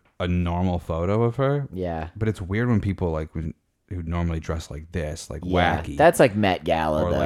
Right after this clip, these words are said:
Speaker 1: like, this shit. But then it's just, like, here's, like, just a candid shot. It's
Speaker 2: Yeah.
Speaker 1: very strange.
Speaker 2: Yeah.
Speaker 1: Elon's a guy. I
Speaker 2: D M
Speaker 1: thought,
Speaker 2: us
Speaker 1: I thought
Speaker 2: on
Speaker 1: that was fucking
Speaker 2: Instagram
Speaker 1: Shakira. That's
Speaker 2: and
Speaker 1: not
Speaker 2: let us. Wait, why is she at the Captain Marvel release? Was she in Captain Marvel?
Speaker 1: I don't know.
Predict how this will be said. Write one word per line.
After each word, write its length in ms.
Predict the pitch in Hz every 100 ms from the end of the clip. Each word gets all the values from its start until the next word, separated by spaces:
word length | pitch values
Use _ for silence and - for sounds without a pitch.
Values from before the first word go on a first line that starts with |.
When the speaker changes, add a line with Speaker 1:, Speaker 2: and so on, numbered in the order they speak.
| 62
Speaker 1:
like, 100 | 82
this 160 | 92 98
shit. 500 | - 92 82 76 _ _ _ -
But 100 | 113
then 140 | 120
it's 100 | 113 113
just, 140 | 101
like, 140 | 95
here's, 240 | 87 104 95
like, 180 | 90 85
just 180 | 90 82
a 40 |
candid 440 | - 87 87 82
shot. 380 | - 82 92 110 -
It's 140 | 80
Speaker 2:
Yeah. 40 | 87
Speaker 1:
very 180 | 98
strange. 520 | 80 - 82 78 80 -
Speaker 2:
Yeah. 420 | 87 82 80 82 _ _ _ _ 92
Speaker 1:
Elon's 320 | 113 98 80
a 60 | 80
guy. 340 | 82 87 92 - _ _ -
I 60 | 113
Speaker 2:
D 180 | 139
M 140 | 135 131
Speaker 1:
thought, 60 | 120
Speaker 2:
us 80 |
Speaker 1:
I 20 | 113
thought 20 |
Speaker 2:
on 60 | 98
Speaker 1:
that 80 | 101
was 160 | 85
fucking 160 | 113 101
Speaker 2:
Instagram 340 | 95 92 90
Speaker 1:
Shakira. 360 | - 113 90 76
That's 120 | 87
Speaker 2:
and 60 | 98
Speaker 1:
not 20 |
Speaker 2:
let 100 | 101
us. 180 | 104 101
Wait, 300 | 92 135 110
why 240 | 78 104 160
is 80 | 180
she 160 | -
at 80 | 185
the 60 | 160
Captain 440 | - 135 143 117
Marvel 420 | 92 98 143 117
release? 420 | 98 95 92 90 110
Was 120 | 113
she 160 | -
in 280 | - 123 147
Captain 380 | 160 139 139 127
Marvel? 480 | 104 127 160 208 95
Speaker 1:
I 180 | 80 69
don't 260 | - 58
know. 260 | 57 55